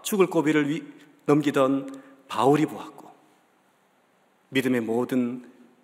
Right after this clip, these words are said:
선조들이 저 별을 보면서 하나님의 신실하심,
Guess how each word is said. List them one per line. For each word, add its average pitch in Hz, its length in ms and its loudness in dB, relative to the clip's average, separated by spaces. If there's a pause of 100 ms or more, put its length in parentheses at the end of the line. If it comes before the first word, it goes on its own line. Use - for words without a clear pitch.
(280)
선조들이 117 840 0 (320)
저 143 200 2
별을 143 360 4
보면서 123 680 -4 (580)
하나님의 131 460 -2
신실하심, 127 880 -8